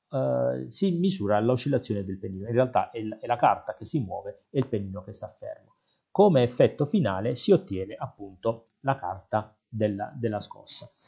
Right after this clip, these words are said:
Qui vediamo la prima parte dove non c'è alcun tipo di, eh, movimento del terreno, poi arrivano le onde primarie.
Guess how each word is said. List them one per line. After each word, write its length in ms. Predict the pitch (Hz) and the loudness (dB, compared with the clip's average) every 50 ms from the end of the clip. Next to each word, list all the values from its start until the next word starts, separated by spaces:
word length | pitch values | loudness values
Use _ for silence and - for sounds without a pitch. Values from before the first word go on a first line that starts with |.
| - - - - - _ _ _ _ | -20 -20 -20 -20 -20 _ _ _ _
Qui 220 | _ - 196 190 135 | _ 4 4 4 6
vediamo 480 | - 123 117 117 110 98 95 98 - - - | 4 6 6 6 6 4 2 0 -4 -4 0
la 160 | 120 110 - | -2 0 2
prima 180 | 131 127 120 | 2 2 4
parte 320 | 120 - 131 139 143 - 113 | 6 6 6 6 6 2 2
dove 220 | 110 117 104 107 | 2 2 2 2
non 140 | 107 110 113 | 0 0 -2
c'è 260 | 110 - 110 101 - - | 0 0 -2 -2 -2 -6
alcun 500 | 110 110 110 110 - - 139 135 117 - | -8 -8 -8 -8 -6 -4 -4 -4 -4 -4
tipo 300 | 123 139 135 - 110 101 | -6 -6 -4 -4 -6 -6
di, 320 | 95 101 98 98 104 - | -6 -6 -10 -10 -10 -12
eh, 420 | 117 107 101 98 104 - - - - | -14 -12 -12 -12 -12 -14 -18 -14 -2
movimento 360 | 117 120 120 113 110 101 104 | 0 2 2 2 0 -2 -4
del 140 | 104 92 92 | -10 -14 -2
terreno, 500 | - 131 123 123 98 95 107 135 165 175 | -2 0 0 0 -4 -6 0 0 0 4
poi 220 | 175 233 214 185 175 | 6 8 8 8 8
arrivano 340 | 139 110 117 113 120 120 | 8 6 4 2 2 2
le 80 | 117 110 | 4 4
onde 200 | 113 113 107 104 | 4 2 2 -2
primarie. 540 | - 107 98 92 92 92 95 101 104 _ | -2 -4 -6 -6 -6 -6 -8 -12 -18 _